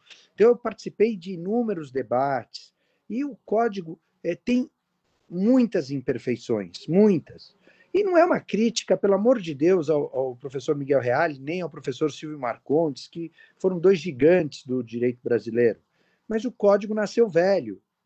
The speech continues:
em várias oportunidades. Então, um código comercial hoje, é exatamente o que você falou, precisa ter princípios próprios, precisa ter gavetas próprias, código comercial pra código comercial, direito civil pra direito civil,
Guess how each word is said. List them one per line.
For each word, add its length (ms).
em 80
várias 480
oportunidades. 920
Então, 180
um 120
código 500
comercial 800
hoje, 380
é 40
exatamente 460
o 40
que 80
você 220
falou, 400
precisa 160
ter 160
princípios 540
próprios, 480
precisa 260
ter 140
gavetas 560
próprias, 580
código 240
comercial 600
pra 140
código 320
comercial, 600
direito 380
civil 280
pra 200
direito 320
civil, 400